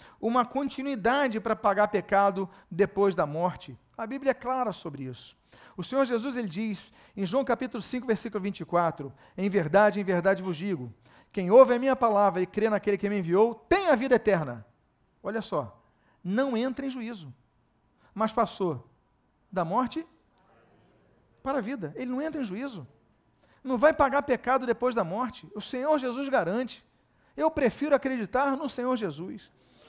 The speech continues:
Agora, claro que então os reformadores, eles vão reagir. E nós temos várias reações. Lutero, em mil quinhentos e dezessete, ele ainda acredita no purgatório.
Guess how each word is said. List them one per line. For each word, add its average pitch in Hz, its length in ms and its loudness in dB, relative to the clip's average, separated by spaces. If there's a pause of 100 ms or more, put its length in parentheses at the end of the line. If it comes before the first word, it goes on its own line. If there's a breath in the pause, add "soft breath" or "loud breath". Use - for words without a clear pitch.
(260 loud breath)
Agora, 294 360 6
claro 320 460 6
que 254 100 -6
então 269 220 0
os 226 80 0
reformadores, 226 880 2 (220 soft breath)
eles 220 260 -2
vão 220 120 0
reagir. 143 520 -2 (400 soft breath)
E 240 60 -6
nós 262 140 -2
temos 294 260 -2
várias 277 280 2
reações. 233 680 -2 (480 soft breath)
Lutero, 277 640 0
em 202 100 -2
mil 302 200 0
quinhentos 233 300 -2
e 175 40 -2
dezessete, 180 540 -4
ele 220 160 -2
ainda 294 300 0
acredita 226 360 -4
no 220 80 -6
purgatório. 208 640 0